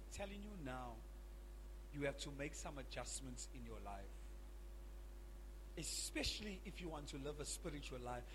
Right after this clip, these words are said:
This year is for us a year of spirituality and church growth. But we're focusing now on spirituality. If we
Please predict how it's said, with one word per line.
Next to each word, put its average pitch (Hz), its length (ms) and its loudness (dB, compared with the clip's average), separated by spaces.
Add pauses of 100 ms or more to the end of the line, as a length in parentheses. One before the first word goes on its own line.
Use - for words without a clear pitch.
(120)
This 233 240 4
year 208 160 8
is 196 80 4
for - 180 0
us 202 200 4
a 170 100 6
year 165 220 6 (100)
of 175 100 2
spirituality 165 960 0 (640)
and 135 160 0
church 175 360 2
growth. 147 260 2 (300)
But 160 140 4
we're 160 180 0
focusing 240 560 2
now 190 340 0 (100)
on 175 140 -2
spirituality. 139 1040 0 (840)
If 320 140 8 (160)
we 208 100 2